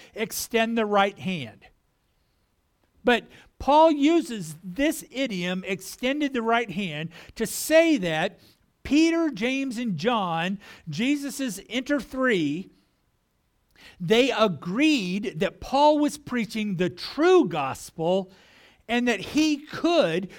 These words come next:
be sure of what he was doing and that he was not spinning his wheels or acting in vain.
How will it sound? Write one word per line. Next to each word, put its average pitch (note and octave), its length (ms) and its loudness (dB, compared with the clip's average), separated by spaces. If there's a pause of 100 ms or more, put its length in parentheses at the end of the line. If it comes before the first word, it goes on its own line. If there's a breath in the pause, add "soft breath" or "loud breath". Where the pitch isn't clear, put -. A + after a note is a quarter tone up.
(240 loud breath)
be A3 200 2
sure G3+ 880 2
of F#3 180 2
what A#3 220 2
he C#4 140 0
was B3+ 200 -2
doing E3+ 480 -2 (320 loud breath)
and G#3+ 220 -2
that G3+ 140 0
he A#3 120 0
was F#3+ 300 -2
not G#3+ 480 0
spinning G3 480 -6
his F3+ 160 -6
wheels F3+ 360 -2
or D#3 140 -6
acting D3 380 -10
in D#3 100 -10
vain. C3 380 -10